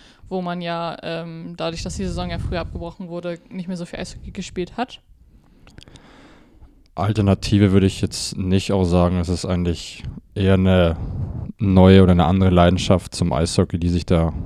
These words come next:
Speaker 2: ergeben hat.
Speaker 1: Alles klar. Ähm,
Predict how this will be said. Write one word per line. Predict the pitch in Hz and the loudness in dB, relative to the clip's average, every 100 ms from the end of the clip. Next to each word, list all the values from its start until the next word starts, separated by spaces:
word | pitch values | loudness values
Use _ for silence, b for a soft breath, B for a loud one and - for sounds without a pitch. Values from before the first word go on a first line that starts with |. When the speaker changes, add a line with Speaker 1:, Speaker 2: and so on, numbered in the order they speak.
| - - | -10 -6
Speaker 2:
ergeben | 90 82 85 85 85 | -4 0 0 0 0
hat. | 82 B B B B B B B B _ | -2 B B B B B B B B _
Speaker 1:
Alles | 196 156 - | -8 -6 -8
klar. | - 214 180 - - B B B B - | -4 -2 -2 -4 -10 B B B B -10
Ähm, | 214 226 226 226 | -4 -2 -2 -4